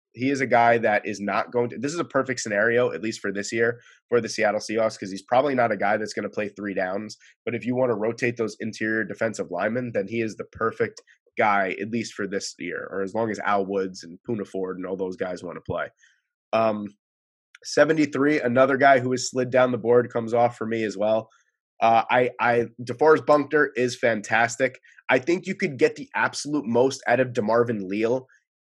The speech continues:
if he plays next to DeForest Buckner, because DeForest Buckner is just such a force. And I know that they need a little bit of defensive line depth, just a little bit.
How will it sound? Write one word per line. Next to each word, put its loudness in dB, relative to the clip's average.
if 4
he -2
plays 2
next -2
to -10
DeForest -2
Buckner, -8
because -6
DeForest -2
Buckner -4
is -6
just -4
such 0
a 0
force. -8
And 0
I 2
know 4
that -6
they 2
need 0
a 4
little 0
bit 0
of 6
defensive -2
line -2
depth, -4
just -4
a 0
little 4
bit. -6